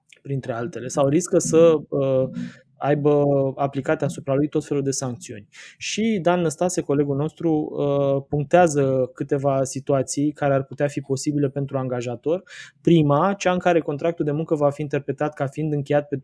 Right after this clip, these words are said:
perioadă nedeterminată și atunci e limpede sancțiunea indirectă. Uh, cumva, uh, vorbim de, uh, că am putea ajunge inclusiv în zona muncii nedeclarate, da? Legea ți instituie durată maximă, în momentul în care ai depășit-o,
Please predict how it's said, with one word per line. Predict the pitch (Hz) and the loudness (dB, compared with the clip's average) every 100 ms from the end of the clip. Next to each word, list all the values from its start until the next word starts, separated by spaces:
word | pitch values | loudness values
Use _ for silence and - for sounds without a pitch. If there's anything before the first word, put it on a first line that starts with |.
| _ | _
perioadă | - 135 143 143 131 123 | -2 2 2 0 -4 -8
nedeterminată | - 151 180 160 143 127 127 127 120 117 175 - - - - | -8 -2 0 0 -2 -4 -4 -4 -4 -4 -6 -6 -20 -20 -2
și | 165 | 0
atunci | 160 190 | 2 2
e | 185 | 4
limpede | 156 190 185 170 | 2 2 2 0
sancțiunea | 175 156 - 180 | 0 -4 -2 0
indirectă. | 170 160 170 160 123 - - - - - _ | 0 2 4 4 2 -8 -20 -20 -20 -20 _
Uh, | 135 131 135 - | -4 -4 -4 -4
cumva, | 143 131 156 175 170 160 | -2 2 4 4 2 -2
uh, | - 147 139 | -4 -2 -2
vorbim | 147 135 156 156 | -2 -2 -2 2
de, | 143 147 147 147 | 4 4 4 2
uh, | 139 135 135 131 131 - _ _ _ | -2 -2 -2 -2 -4 -8 _ _ _
că | 151 | -2
am | 143 | 0
putea | 147 170 | 4 4
ajunge | 156 170 156 | 4 2 0
inclusiv | 160 151 139 156 156 143 | -2 -4 -4 -2 -2 -2
în | 147 143 139 135 | -4 -4 -6 -6
zona | 147 147 | -4 -2
muncii | 135 139 139 139 | 0 0 -2 -2
nedeclarate, | 143 135 127 127 120 - - | 0 0 0 -2 -2 -6 -12
da? | 123 131 | -8 -2
Legea | 135 147 147 | 0 2 2
ți | 143 | 0
instituie | 139 139 139 139 | -4 -4 -2 -2
durată | 127 135 127 | 0 0 -2
maximă, | 127 151 180 - 180 | -4 -2 -2 -2 -2
în | 151 | 0
momentul | 151 165 | -2 -4
în | 151 | -2
care | 151 | 2
ai | 143 | 2
depășit-o, | 139 135 135 170 - | 0 -2 -6 -4 0